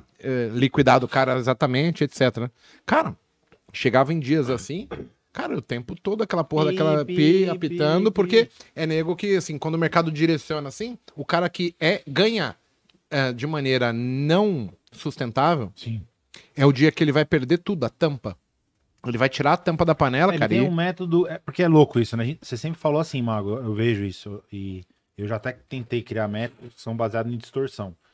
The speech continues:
Speaker 2: Só que o grande problema é quando o mercado ele vai fazer esses dias atípicos, você vai devolver tudo, e aí você vai, um indisciplinado, ele quebra. Mas a gente fala que, ah, o mercado se movimenta em tendência, mas oitenta por cento das vezes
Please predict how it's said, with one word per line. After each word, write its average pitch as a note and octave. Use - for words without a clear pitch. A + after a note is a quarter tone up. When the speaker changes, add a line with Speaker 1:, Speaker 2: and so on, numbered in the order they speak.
Speaker 2:
Só -
que A#2
o B2+
grande D#3+
problema D3
é A#2+
quando C3+
o C#3+
mercado C#3
ele C#3+
vai B2
fazer A#2+
esses C3+
dias C3
atípicos, D3+
você D3+
vai C#3+
devolver C3
tudo, E3
e A2+
aí A2
você A#2
vai, C3
um B2
indisciplinado, C3+
ele C#3+
quebra. G2+
Mas A#2
a A#2
gente C3+
fala A#2
que, B2+
ah, D#3
o C3+
mercado C#3
se -
movimenta D3
em C#3+
tendência, D#3
mas D#3+
oitenta E3
por E3
cento D3
das C3+
vezes D3